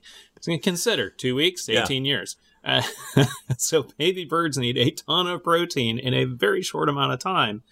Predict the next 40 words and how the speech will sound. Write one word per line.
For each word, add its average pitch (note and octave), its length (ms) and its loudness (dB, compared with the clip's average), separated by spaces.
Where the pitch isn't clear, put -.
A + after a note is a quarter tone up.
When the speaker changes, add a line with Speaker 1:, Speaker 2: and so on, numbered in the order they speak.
Speaker 1:
to, A2 280 0
to D3 140 0
get B2+ 120 0
out G#2+ 180 0
into G#2+ 180 -4
the F#2+ 80 -6
world. G#2 400 -2
Uh, G#2 260 0
and C#3 100 2
so B2 220 2
that's B2+ 240 -2
where D#3+ 100 2
those B2 200 2
cicadas A#2 720 0
actually E3 400 4
come C3 220 0
into G#2+ 160 -2
play. C3+ 360 0
It, - 180 -2
lots B2+ 340 -2
of G#2+ 60 0
insects G2+ 400 -2
too, C3 260 -2
but G2+ 140 -8
when G#2+ 160 0
you B2 120 6
have E3 160 2
a A#2 60 0
ci-, - 220 -6
like A#2 180 -20
this, - 220 -4
this - 280 -2
huge B2+ 460 -2
insect B2+ 400 0
emergence G2+ 420 -2
like G2+ 160 -6
cicadas, G2 500 -2
and D3+ 140 0
I E3 80 2
know B2+ 300 0